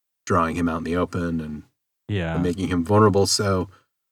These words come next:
Speaker 1: they definitely did a good job of, of setting up this final episodes of, of season one. So I am,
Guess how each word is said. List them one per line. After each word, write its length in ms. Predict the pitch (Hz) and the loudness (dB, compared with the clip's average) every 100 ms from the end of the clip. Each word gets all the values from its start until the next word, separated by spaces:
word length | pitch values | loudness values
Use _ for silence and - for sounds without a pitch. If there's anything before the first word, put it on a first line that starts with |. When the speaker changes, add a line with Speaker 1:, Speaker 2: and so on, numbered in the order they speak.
| _ _ - | _ _ 2
Speaker 1:
they 60 | 123 | 4
definitely 300 | 160 196 180 | 6 6 6
did 140 | 170 | 6
a 40 | |
good 160 | 160 160 | 6 6
job 420 | 156 160 123 110 | 8 10 10 8
of, 480 | 107 107 107 101 - _ - | 8 6 6 0 -10 _ 4
of 240 | 113 98 | 6 6
setting 280 | - 120 117 | 6 6 8
up 140 | 117 - | 6 4
this 160 | 107 | 2
final 380 | - 113 107 107 | 6 6 6 6
episodes 480 | 104 104 107 98 92 | 4 2 4 4 2
of, 100 | 85 - | -6 -4
of 200 | 98 95 | -2 2
season 420 | 120 104 98 98 | 6 6 6 6
one. 480 | 123 90 82 85 87 _ _ | 8 6 4 0 -6 _ _
So 180 | - 92 | -4 0
I 160 | 92 104 | 2 4
am, 240 | 95 87 | 4 0